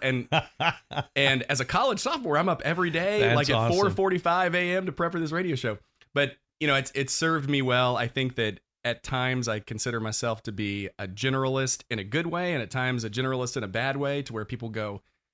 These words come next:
Speaker 1: you know, with training and consulting especially, "Well, what can you, what can you help me with?" And I go, "Well, a lot of different stuff." And they'll go, "Okay, well, specifically." And I'll go, "Ah, it's a great question." Well, and then I'll list off a few things. But yeah, it's, it's, it's definitely different than I did it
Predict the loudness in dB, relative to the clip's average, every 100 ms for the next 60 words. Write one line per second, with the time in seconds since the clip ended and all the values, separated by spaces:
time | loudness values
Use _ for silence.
0 | _ -6 -6 -4 -8 -8 _ -4 -2 -2
1 | -2 -4 -4 -2 -4 -4 -2 -4 -2 -6
2 | -6 -8 -8 -6 -6 -6 -6 -6 -6 -10
3 | -8 -8 -10 -12 _ _ -8 -4 -2 -2
4 | -2 -4 -4 -4 -4 -6 -6 -6 -4 -2
5 | -2 -4 -6 -8 -4 -4 -4 -4 -4 -4
6 | -6 -8 -6 -6 -8 -10 -10 -10 -10 -12
7 | -10 -10 -8 -6 -4 -6 -8 -8 -8 -6
8 | -6 -6 -6 -6 -8 -10 -10 -8 -10 -8
9 | -10 -10 -12 _ _ _ _ _ _ -2
10 | -2 0 -2 -2 -2 -2 -4 -8 _ -8
11 | -4 -2 -2 0 -2 -2 -2 -2 0 -2
12 | -2 -6 _ _ -4 0 2 2 2 0